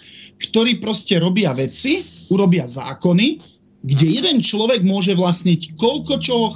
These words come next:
chce. A to je ten problém v tomto, pretože my nežijeme na neomedzenej planéte, ale my žijeme na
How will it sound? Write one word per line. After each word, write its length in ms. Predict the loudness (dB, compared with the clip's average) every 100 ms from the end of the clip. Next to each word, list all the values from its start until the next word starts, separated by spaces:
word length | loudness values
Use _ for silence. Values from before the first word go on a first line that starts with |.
| -8
chce. 400 | -2 0 -2 -4 -20 -20 -20 -6
A 20 | -6 -6 -2
to 160 | 0
je 80 | 0 -2
ten 320 | -2 0 0 -2
problém 640 | -2 0 0 0 0 -2
v 100 | -4 -4
tomto, 480 | 0 2 0 -2 -2
pretože 480 | -2 0 0 2 2
my 80 |
nežijeme 480 | 2 0 0 2 2
na 160 | 2 2
neomedzenej 1800 | 4 4 4 2 -2 -4 -12 -20 -20 _ 0 2 2 2 2 2 2
planéte, 560 | -2 -2 0 0 -2 -2
ale 240 | 0 2
my 80 | 2
žijeme 400 | 2 0 2 2
na 160 | 0